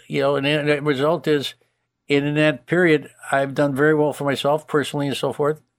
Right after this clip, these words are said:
But I choose to be, be measured by the jobs and the jobs I've created and the culture we have.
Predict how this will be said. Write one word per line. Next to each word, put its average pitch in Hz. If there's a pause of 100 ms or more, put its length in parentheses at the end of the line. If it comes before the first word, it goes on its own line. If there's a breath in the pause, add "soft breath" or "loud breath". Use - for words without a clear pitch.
(120)
But 131
I 160
choose 147
to 143
be, 139
be 135
measured 135
by 131 (540)
the 127
jobs 151
and 123
the 110
jobs 143
I've 131
created 139 (300)
and 127
the 123
culture 139
we 127
have. 143